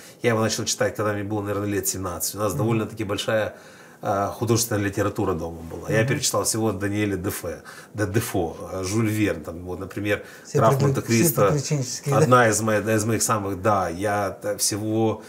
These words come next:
Speaker 1: э, и Том Сойер, и, ну, все, Жюль Верн весь, я все перечитал. Там. Ты людям приходишь, говоришь, там, «Жюль Верн», да, ну, все у всех сразу, там, «Двадцать тысяч лет под водой». Я говорю, «Вы читали?» Говорит, «Таинственный остров». И люди начинают,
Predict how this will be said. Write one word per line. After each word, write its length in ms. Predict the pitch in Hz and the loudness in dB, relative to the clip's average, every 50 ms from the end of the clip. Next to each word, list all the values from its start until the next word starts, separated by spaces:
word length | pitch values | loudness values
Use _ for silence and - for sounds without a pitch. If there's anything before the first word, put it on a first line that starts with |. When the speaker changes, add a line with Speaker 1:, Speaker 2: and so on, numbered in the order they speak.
| - - - - | -20 -20 -18 -10
Speaker 1:
э, 800 | - - 101 98 95 95 95 95 92 92 92 90 90 90 90 90 92 | -6 -4 -4 -4 -4 -4 -4 -4 -2 -2 -4 -4 -4 -4 -4 -4 -4
и 80 | 101 98 | -4 -4
Том 220 | - - 113 110 | -2 0 0 2
Сойер, 640 | 110 - - 120 113 107 98 90 87 90 90 90 87 | 2 0 2 2 2 2 2 2 0 -2 -2 -4 -6
и, 840 | 95 98 101 101 101 98 98 101 101 101 101 98 98 98 95 95 92 - - - - | -6 -6 -4 -2 -2 -2 -2 -2 -2 -2 -2 -2 -2 -2 -2 -4 -6 -8 -12 -8 -4
ну, 60 | 160 | -2
все, 280 | 156 - - 151 123 104 | 0 2 2 2 2 2
Жюль 180 | 95 117 127 131 | 2 0 0 0
Верн 320 | 127 135 143 127 107 98 95 | 2 2 4 4 4 2 0
весь, 300 | 101 113 127 113 101 - | -2 0 0 0 0 0
я 60 | 98 | -2
все 160 | - - 113 | -2 -2 -2
перечитал. 560 | 104 - 110 101 95 - - - - 101 95 - | -2 -4 -4 -4 -2 -2 -2 0 0 -2 -2 -4
Там. 120 | - - - - - - - - - | -8 -10 -12 -14 -18 -18 -16 -4 0
Ты 60 | 147 | 4
людям 240 | 147 143 135 131 110 | 4 4 4 4 2
приходишь, 320 | 110 117 113 - 196 180 147 | -2 -2 0 0 0 0 0
говоришь, 160 | 131 113 107 | -2 -4 -2
там, 120 | - 117 107 | -2 -2 -2
«Жюль 180 | 107 117 127 117 | 0 0 0 0
Верн», 260 | 107 101 98 82 90 | 2 0 0 0 0
да, 120 | 101 120 123 | 0 -2 0
ну, 80 | 113 101 | 0 -2
все 180 | 95 - 139 127 | -2 0 0 0
у 80 | 113 95 | 0 -2
всех 240 | - - 120 107 - | -2 -2 -2 -2 -2
сразу, 300 | - 98 90 85 - - | -2 -2 -2 -2 -4 -6
там, 100 | 90 85 | -4 0
«Двадцать 260 | - - - - - | 2 2 2 2 0
тысяч 180 | 110 104 - | -4 -4 -2
лет 200 | 104 104 107 - | -2 -2 -2 -4
под 120 | - 95 92 | -4 -8 -8
водой». 220 | 101 87 82 78 - - - - - - | -8 -8 -8 -10 -12 -16 -18 -20 -8 -4
Я 60 | 107 | 0
говорю, 100 | 110 110 | 2 2
«Вы 60 | 104 107 | 2 0
читали?» 300 | - - - 175 190 165 | 0 -2 -2 -2 0 0
Говорит, 220 | 127 110 101 95 | 0 -2 -2 -2
«Таинственный 480 | - 110 107 110 107 - - 95 95 98 | 0 0 0 0 0 -2 -4 -4 -4 -2
остров». 360 | 92 90 87 87 - - - - - - - - - - - - - - - | -2 -2 -4 -4 -6 -8 -12 -18 -20 -20 -20 -20 -20 -20 -20 -20 -20 -12 -6
И 320 | 123 117 117 107 104 104 | -2 0 2 2 2 2
люди 220 | 120 160 175 143 117 | 2 2 2 2 2
начинают, 560 | 113 113 - - 139 143 139 131 117 - | 0 0 0 0 2 2 2 2 2 0